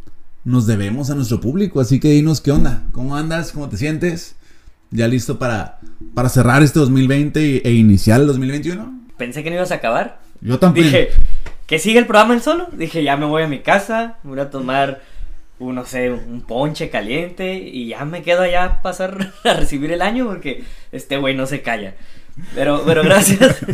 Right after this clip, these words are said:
Speaker 2: <laughs> gracias porque ya me pasaste un, un rato los micrófonos, se te agradece.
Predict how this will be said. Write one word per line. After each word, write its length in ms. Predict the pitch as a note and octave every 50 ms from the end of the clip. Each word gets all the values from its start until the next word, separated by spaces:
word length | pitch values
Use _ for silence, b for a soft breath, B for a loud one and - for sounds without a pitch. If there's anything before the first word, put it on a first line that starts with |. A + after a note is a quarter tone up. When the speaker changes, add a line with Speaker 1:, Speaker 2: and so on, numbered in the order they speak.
| -
Speaker 2:
<laughs> 240 | - - - - G2+
gracias 360 | B2 C3+ D3 D#3+ F#3+ F#3+ G3
porque 540 | G#3 E3+ C3 A2+ A#2+ G#2+ G#2+ A2+ A2 G#2 G2+ b b b b b b b
ya 180 | - A2+ A2 A2+
me 100 | B2+ B2+
pasaste 640 | A#2+ A2 G#2 G#2+ A#2 A2+ - - B2 A#2+ A#2 A2+
un, 240 | A2+ A#2 A#2+ B2 B2 -
un 160 | C3 B2+ B2
rato 280 | - - C3 C3 - D3
los 120 | D3 C3
micrófonos, 560 | A#2+ A2+ F#2+ - - C#3 D3 D#3+ E3 E3 E3
se 80 | - C#3
te 100 | B2+ A#2+
agradece. 520 | A2+ A2 G#2 G2+ A2 D3 D3 - E3+ F3